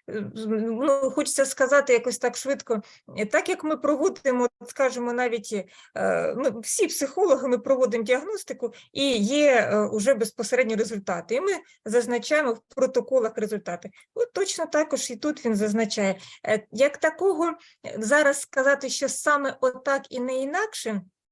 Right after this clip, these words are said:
цього сказати не можна через те, що, ну, законом такого не передбачено, що фоп,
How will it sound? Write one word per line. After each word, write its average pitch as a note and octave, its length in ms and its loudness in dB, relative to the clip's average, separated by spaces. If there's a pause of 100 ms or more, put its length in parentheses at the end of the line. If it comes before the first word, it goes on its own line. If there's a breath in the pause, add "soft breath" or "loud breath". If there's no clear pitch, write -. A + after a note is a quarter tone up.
(480)
цього B3+ 260 0
сказати B3+ 500 0
не B3 140 0
можна D4+ 300 0
через A#3+ 320 -4
те, C4+ 140 2
що, C4 220 -2 (320 loud breath)
ну, C#4+ 180 2
законом C4 500 2
такого C4 440 0
не B3+ 140 -2
передбачено, A#3+ 720 -2
що G#3+ 220 -4
фоп, F#4 540 0